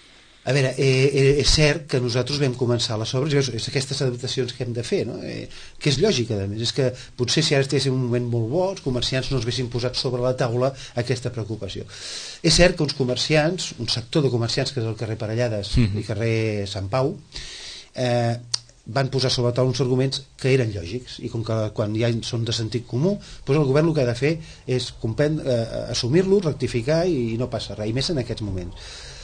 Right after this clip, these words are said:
Speaker 1: Estan preocupats perquè, clar, ara els hi ve l'època, eh, bueno, ara començàvem les obres, i lògicament és l'època que hem vist tots que a Sitges hi havia més gent,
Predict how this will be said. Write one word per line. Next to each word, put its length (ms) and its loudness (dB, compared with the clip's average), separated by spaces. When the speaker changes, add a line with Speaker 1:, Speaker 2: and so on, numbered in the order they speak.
Speaker 1:
Estan 240 2
preocupats 480 4
perquè, 380 2
clar, 260 0
ara 220 4
els 100 0
hi 80 2
ve 80 6
l'època, 460 2
eh, 500 -8
bueno, 220 -2
ara 160 4
començàvem 480 0
les 160 -2
obres, 400 -2
i 140 0
lògicament 500 2
és 140 0
l'època 500 2
que 80 -2
hem 220 0
vist 200 0
tots 200 0
que 100 -4
a 20 -2
Sitges 360 -2
hi 80 0
havia 100 0
més 160 -4
gent, 240 -4